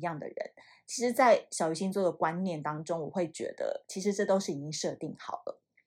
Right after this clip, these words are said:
但是剧本是设定好咯，但是这个剧中的台词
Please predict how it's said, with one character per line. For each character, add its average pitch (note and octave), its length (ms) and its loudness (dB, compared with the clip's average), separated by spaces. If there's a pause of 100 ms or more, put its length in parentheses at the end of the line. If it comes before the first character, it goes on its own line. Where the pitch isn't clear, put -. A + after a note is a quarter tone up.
(340)
但 A3 260 4
是 - 500 2 (800)
剧 E4+ 200 6
本 G3+ 180 10
是 B3 100 4
设 B3+ 160 6
定 A#3+ 220 4
好 F3+ 160 2
咯， F3+ 460 6 (440)
但 A#3 220 4
是 A3+ 180 0
这 G#3+ 160 6
个 F#3 120 0
剧 A3 280 0
中 F#3+ 160 -2
的 E3+ 120 -2
台 - 340 -2
词 D3+ 500 -6